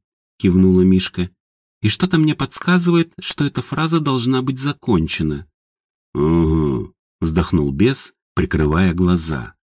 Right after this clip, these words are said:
Разумеется, он все помнит, но нужно ли озвучивать то, что лежит на сердце, то, о чем Мишель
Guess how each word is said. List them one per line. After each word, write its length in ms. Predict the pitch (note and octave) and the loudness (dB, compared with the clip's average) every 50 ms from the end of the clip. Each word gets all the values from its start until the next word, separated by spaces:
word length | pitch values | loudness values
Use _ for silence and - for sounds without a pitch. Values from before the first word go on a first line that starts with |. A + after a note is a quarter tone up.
| _ _ _ _ _ _ _ _ _ - | _ _ _ _ _ _ _ _ _ 0
Разумеется, 720 | D#2+ G#2 F#2 A#2 C#3 D3+ D#3 E3 D#3+ - - - C3 - | 2 2 4 4 4 4 4 2 2 0 -2 -4 -4 -2
он 220 | - A#2 B2 B2 A2+ | 2 2 2 2 2
все 240 | - - - A#2+ A2 | 0 -2 -4 -4 -4
помнит, 600 | - _ - B2 A#2 G2+ F2+ D#2 C2+ B1 - _ _ _ _ _ _ _ _ _ _ - | -6 _ 0 2 4 4 4 2 0 -4 -8 _ _ _ _ _ _ _ _ _ _ 0
но 160 | F2 F2+ F#2+ | 4 4 6
нужно 260 | B2 D#3 D#3 C3 C#3 | 6 6 4 4 4
ли 140 | C3+ B2+ A#2+ | 4 6 4
озвучивать 680 | A2+ A2 G2 G2 A2 B2+ B2 - - G2 F#2+ F2+ - _ _ _ | 4 4 2 2 2 0 0 0 2 2 0 0 0 _ _ _
то, 260 | C3+ C#3+ C#3+ C#3 - _ _ _ _ _ | -2 -2 -2 -4 -6 _ _ _ _ _
что 200 | - - - F#2+ | -10 -2 2 2
лежит 360 | F#2 G#2 G#2 G#2+ C3+ - - | 4 4 4 2 -2 0 2
на 120 | A2 G#2 | 2 2
сердце, 680 | F#2 - - - - C#3 C#3 - - - - G#2+ G#2 - _ _ _ _ _ _ | 2 2 0 -2 -2 -4 -4 -6 -8 -8 -6 -6 -6 -8 _ _ _ _ _ _
то, 220 | B2 C#3 C3 - - | 0 0 0 0 -2
о 80 | A2+ G2+ | -4 -4
чем 220 | - - A2 G2+ | 0 2 4 4
Мишель 440 | F#2+ F#2 F2+ F2+ - - C#3 C3+ C3 | 4 4 4 2 0 -2 -2 -2 -2